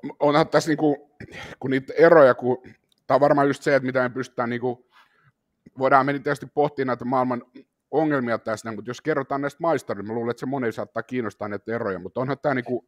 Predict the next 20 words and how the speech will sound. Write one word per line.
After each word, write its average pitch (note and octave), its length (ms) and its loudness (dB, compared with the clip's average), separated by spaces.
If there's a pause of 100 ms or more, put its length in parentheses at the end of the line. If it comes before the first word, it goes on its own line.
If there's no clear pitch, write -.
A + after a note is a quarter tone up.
mahtavaa, B2 480 -2
että G2 100 -6
sä - 60 -6
menet A2 200 -8
tohon G#2+ 200 -2 (600)
ulos C3+ 280 0
tohon A2 220 -8
kadulle, A#2 480 0
niin G2 120 -8
siinä A#2 220 -8
on A2 60 -10
tota A2+ 240 -4
noita A2 360 -4 (680)
kookospalmuja. F#2 760 0 (840)
Ihan C#3 220 4
normaali C3+ 340 2
asuinkadulla. G2 540 -2
Sit D3+ 180 -8
siinä B2+ 180 -4
on, G#2+ 100 -6